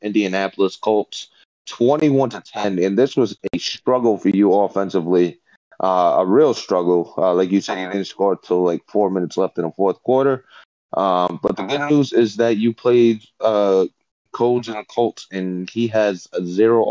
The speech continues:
offense as well. So, uh, it didn't really, you know, hamper, y-, you know, the fact, uh, at the end it wasn't out of, out of control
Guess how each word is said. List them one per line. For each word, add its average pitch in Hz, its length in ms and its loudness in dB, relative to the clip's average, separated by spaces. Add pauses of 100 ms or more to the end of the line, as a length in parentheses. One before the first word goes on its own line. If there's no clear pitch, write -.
offense 104 320 -8
as 85 140 -10
well. 90 360 0
So, 82 380 -6 (480)
uh, 87 400 0
it 90 80 -4
didn't 113 200 0
really, 104 540 2 (360)
you 98 120 -2
know, 71 140 -6 (580)
hamper, 104 560 0 (140)
y-, 80 240 -4
you 101 100 -4
know, 87 220 -6 (140)
the 95 100 -2
fact, 98 300 0 (540)
uh, - 40 4
at 101 300 2
the 101 160 4
end 107 160 2
it 92 80 0
wasn't 98 260 2
out 95 180 2
of, 85 160 -4 (180)
out 98 140 0
of 90 120 -4
control 101 500 0